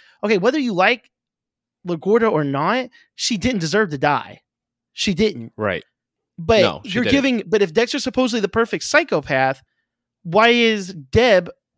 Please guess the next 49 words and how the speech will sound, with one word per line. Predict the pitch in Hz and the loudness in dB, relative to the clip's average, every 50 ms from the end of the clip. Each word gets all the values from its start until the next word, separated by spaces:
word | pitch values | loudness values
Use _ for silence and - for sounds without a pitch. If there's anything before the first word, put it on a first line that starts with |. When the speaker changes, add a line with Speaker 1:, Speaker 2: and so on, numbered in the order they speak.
| _ _ _ _ _ | _ _ _ _ _
Speaker 1:
a | - 185 | -2 -2
free | - - 220 214 214 185 | -2 -2 -2 0 0 -2
ca-, | - - - 226 254 - | -4 -6 -6 -6 -4 -4
a | 170 175 - | -4 -6 -6
free | - - - 226 202 | -8 -8 -6 -6 -6
pass? | - - 262 285 254 139 110 - - - - - - - | -4 -4 -2 0 0 0 -2 -6 -12 -16 -18 -20 -12 -10
That's | - 214 | -8 -4
some | - 240 208 175 | -2 -2 -2 0
bullshit. | 156 220 294 294 - - - 135 | 0 -2 -2 -2 -2 -4 -4 -2
It | 95 | -2
Speaker 2:
Right. | - 156 151 | -2 0 2
Speaker 1:
doesn't, | 208 220 208 240 233 330 | 2 2 2 0 -2 0
it, | - 202 - - - - - | -2 -4 -4 -6 -12 -8 -2
her, | - 262 262 254 190 | 0 0 0 0 0
her | 202 247 254 185 | 0 0 0 0
own, | 202 254 247 233 226 220 220 208 - _ | 0 0 0 0 0 -2 -4 -6 -10 _
her | - 220 208 - | -4 -2 0 2
own | 214 208 196 | 2 0 0
thing | 196 214 226 220 175 | -2 -4 -4 -2 -2
doesn't | 180 185 165 185 175 - | -2 -2 -2 -4 -4 -2
add | 160 156 160 180 | 0 0 2 2
up, | 196 185 180 | 2 0 0
and | 156 | 0
I | 151 156 | 0 0
don't | 165 165 165 139 | 0 -2 -2 -4
like | 170 208 214 - - | -4 -4 -4 -6 -8
that. | 117 104 - - - _ - - - - - _ _ _ _ _ | -8 -8 -8 -10 -12 _ -20 -20 -20 -20 -20 _ _ _ _ _
Like, | - 220 185 170 160 156 - - | -2 0 2 2 0 -2 -6 -8
it's, | - 208 202 - - - | -6 -6 -6 -6 -8 -6
you're | 175 196 214 226 | 0 2 2 2
making | 214 202 208 214 - 214 196 185 175 | 2 2 0 0 -2 -2 -2 -2 -2
an | 160 | -2
excuse | 156 - - - - - 202 214 202 | -4 -4 -6 -8 -6 -4 -4 -4 -4
for | - - 160 147 | -6 -6 -8 -4
Dexter. | 131 190 214 208 - - - - - - | 0 0 0 0 -2 -6 -8 -8 -6 -6
Okay, | - 208 - 220 208 | -6 -6 -4 -6 -6
so | - - 170 165 | -4 -6 -4 -2
like | 160 160 165 | -2 -2 -2
I | 196 - | -2 -2
said, | - 226 156 131 - | -2 -2 -4 -4 -6
that's | - 139 139 - | -8 -8 -8 -8
through | - 190 180 160 | -8 -8 -6 -2
Dexter's | 156 160 156 - - 165 139 | -2 -4 -4 -4 -8 -6 -4
eyes. | 151 135 135 139 143 135 147 | -2 0 0 0 -2 -4 -6
Let's | 135 143 - | -8 -8 -6
just | - 165 147 147 | -6 -8 -8 -4
go | 147 175 196 190 | -2 0 0 0
with | 165 139 131 131 | -2 -4 -4 -4
it. | 135 143 | -6 -8